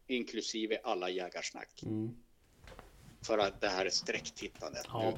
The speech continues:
Speaker 2: precis.
Speaker 1: in och ser att man ska kunna sitta och bara mata
Speaker 2: Ja.
Speaker 1: på lite grann så. Den här säsong två, så har vi valt att inte bl-, blockpublicera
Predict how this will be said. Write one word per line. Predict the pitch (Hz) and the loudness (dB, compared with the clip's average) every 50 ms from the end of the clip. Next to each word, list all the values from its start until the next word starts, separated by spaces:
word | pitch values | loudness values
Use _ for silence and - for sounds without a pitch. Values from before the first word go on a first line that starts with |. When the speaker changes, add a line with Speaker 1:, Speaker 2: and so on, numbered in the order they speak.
| 110 90 | 2 2
Speaker 2:
precis. | 82 82 85 82 | 2 2 0 -2
Speaker 1:
in | 78 | -6
och | 71 | -6
ser | - 78 76 76 80 82 82 | -6 -6 -6 -6 -6 -6 -8
att | 82 - - | -8 -6 -4
man | - 101 | -4 -2
ska | 98 - - 92 | -2 -2 -2 -2
kunna | 85 - - 87 82 - | -2 -4 -6 -6 -4 -4
sitta | - - 80 - - - 85 | -4 -4 -4 -6 -8 -8 -8
och | 80 | -8
bara | - 82 85 82 80 80 | -6 -6 -4 -4 -4 -6
mata | 80 80 - - - - | -6 -6 -6 -6 -4 -2
Speaker 2:
Ja. | 123 120 110 101 | -2 0 0 0
Speaker 1:
på | 95 80 76 | -2 -4 -6
lite | 78 73 - - - 104 | -10 -12 -16 -18 -16 -14
grann | 92 - - - | -12 -12 -12 -12
så. | - - - 101 - - - - - - - - - - - - - - - - - - - | -12 -12 -12 -12 -12 -14 -14 -16 -18 -18 -16 -14 -12 -12 -12 -12 -14 -18 -20 -20 -20 -14 -2
Den | - 127 123 107 | 2 2 2 4
här | 139 156 165 151 | 4 6 6 6
säsong | 127 - - 127 - - 139 127 117 | 6 4 4 2 4 4 4 4 4
två, | - - - - - - 151 120 90 87 - | 2 -2 2 6 8 8 8 6 4 0 -4
så | - - - - 123 117 | -8 -2 2 6 6 6
har | 98 104 113 113 110 | 6 8 6 6 8
vi | 113 110 110 | 8 6 6
valt | 104 98 98 98 95 92 92 - | 6 4 4 4 4 2 0 -4
att | - - 98 98 - - _ - - - - - _ _ _ _ _ _ | -6 -6 -6 -6 -6 -8 _ -10 -10 -10 -12 -16 _ _ _ _ _ _
inte | - 339 285 214 - - - 170 165 | 4 4 4 4 2 -2 0 -2 0
bl-, | - - - - - - - | 0 -4 -12 -12 -14 -8 -2
blockpublicera | 117 120 - - - - - - - - - - - - - - 110 92 98 90 - - 131 139 - - - | 0 0 0 0 -4 -18 -20 -20 -20 -20 -20 -20 -20 -8 -2 0 0 0 0 0 0 2 2 2 0 0 -4